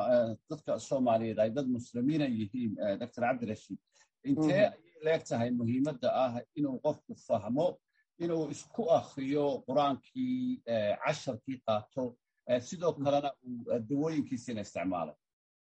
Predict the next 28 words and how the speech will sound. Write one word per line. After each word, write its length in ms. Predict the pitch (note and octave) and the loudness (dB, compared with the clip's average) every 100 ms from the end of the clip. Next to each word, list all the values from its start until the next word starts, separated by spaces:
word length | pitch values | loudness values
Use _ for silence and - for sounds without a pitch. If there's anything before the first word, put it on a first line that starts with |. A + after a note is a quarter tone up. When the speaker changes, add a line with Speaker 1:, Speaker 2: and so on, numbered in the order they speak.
| _ _ _ _ _ _ _ _ _ - | _ _ _ _ _ _ _ _ _ -6
Speaker 2:
Waa 140 | - C#3 | -2 0
runtii 420 | D#3+ F3 - D3+ | 0 -2 0 0
waa, 420 | C#3 C3+ B2+ C3 B2+ | 2 2 2 2 0
waa 560 | C3 C3 B2 B2 A#2 - | -2 -4 -4 -6 -8 -8
su'aal 400 | - D3 D#3 D#3 | 0 4 4 4
aad 600 | D3+ D3 D3 C#3+ D#3 D3 | 4 6 6 6 4 0
iyo 140 | D3 D3+ | -2 -2
aad 160 | D3 | -4
muhiim 440 | C3 C#3 C3+ B2+ B2 | -4 -6 -4 -4 -6
u 80 | B2+ | -8
ah. 160 | B2+ C3+ - | -10 -14 -10
Een, 440 | C3+ C3 B2+ B2+ - | -6 -4 -4 -6 -6
horta 240 | D3+ D3 F3 | -8 -6 -2
sidaan 200 | F#3+ F3+ | 0 2
hadalka 280 | F3+ E3 D#3+ | 2 2 -2
ku 120 | E3+ | -4
bilownayba, 600 | C#3+ C#3+ C3+ C3+ C3 B2 A#2 | -2 2 2 0 -2 -6 -8
xanuunkan 600 | C3+ D#3 D#3 C#3+ C3+ B2 A#2 | -4 -2 -2 -4 -6 -6 -6
waa 260 | A#2+ C#3+ F3 | -8 -8 -6
xanuunadaas, 580 | F3 - F#3+ F#3 F3 - _ - - | -6 -2 0 2 0 -2 _ -20 -10
een, 480 | C#3 C3+ C3 C3 - | -4 -2 -2 -6 -8
ma 120 | C3 C3 | -8 -6
garanaysaa, 640 | C3+ C#3 B2+ - B2 G#2 | -4 -2 -4 -8 -6 -4
amarka 300 | D3+ D3 - | -2 -2 -2
Ilaahay 260 | C#3 C#3 A#2+ | 0 0 -2
ku 140 | - | -8
yimaada. 380 | C3 - - - _ _ _ _ _ _ _ _ - | -8 -8 -12 -14 _ _ _ _ _ _ _ _ -14
Ee, 220 | B2 A#2+ | -12 -10